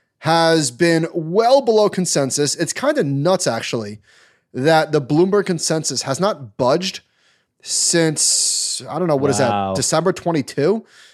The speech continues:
Speaker 1: So what we're looking at is sixty percent of economists that are polled by Bloomberg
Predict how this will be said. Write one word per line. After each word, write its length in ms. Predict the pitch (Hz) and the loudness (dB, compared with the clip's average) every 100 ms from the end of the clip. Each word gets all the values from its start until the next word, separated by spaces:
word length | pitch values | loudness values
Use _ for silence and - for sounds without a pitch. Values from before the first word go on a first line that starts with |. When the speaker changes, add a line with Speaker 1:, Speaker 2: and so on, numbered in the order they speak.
| _ - | _ -2
Speaker 1:
So 200 | 208 180 | 2 4
what 160 | 208 | 4
we're 60 | 202 | 2
looking 280 | 226 220 180 | 0 2 2
at 100 | 156 | 2
is 200 | 143 - _ _ _ - - | 0 -4 _ _ _ -16 -6
sixty 500 | - - 294 - 302 | -4 -2 -4 -4 -4
percent 360 | 240 - 196 | -2 0 0
of 80 | 175 | -2
economists 480 | 156 - 151 147 139 | -4 -2 0 0 -2
that 100 | 139 | -2
are 40 | 135 | -2
polled 240 | 143 135 | -2 0
by 100 | 131 | -2
Bloomberg 500 | 123 127 113 101 | -2 -4 -6 -10